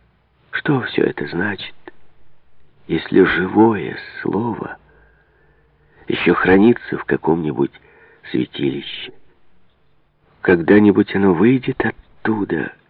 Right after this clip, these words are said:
и снова распространится среди людей – и, быть может, храм будет воздвигнут вновь благодаря вере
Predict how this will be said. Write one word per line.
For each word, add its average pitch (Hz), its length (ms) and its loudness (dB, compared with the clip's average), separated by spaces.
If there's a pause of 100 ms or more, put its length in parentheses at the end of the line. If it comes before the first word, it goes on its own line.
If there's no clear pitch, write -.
(280)
и 92 120 6 (140)
снова 127 360 6
распространится 135 1040 -4 (100)
среди 110 280 4
людей – 90 500 4 (840)
и, - 60 4
быть 98 220 4
может, 107 320 6
храм 107 380 6
будет 104 320 4
воздвигнут 98 720 6 (280)
вновь 90 460 6 (400)
благодаря 139 640 8
вере 98 500 8